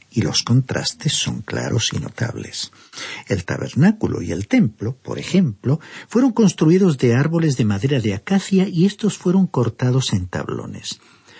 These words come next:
Pero para formar la iglesia, Dios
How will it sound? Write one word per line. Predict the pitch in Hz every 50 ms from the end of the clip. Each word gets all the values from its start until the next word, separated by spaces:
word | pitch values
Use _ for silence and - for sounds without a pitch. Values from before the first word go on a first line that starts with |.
| - - - _ _
Pero | - 160 147 147 135
para | - 151 143 135
formar | - - 143 127 120 131 180 240 - 240
la | 170 120
iglesia, | 110 92 117 151 208 208 - - - 120 123 123 - - - - - - - _ -
Dios | - 131 117 135 175 208 226 220 - -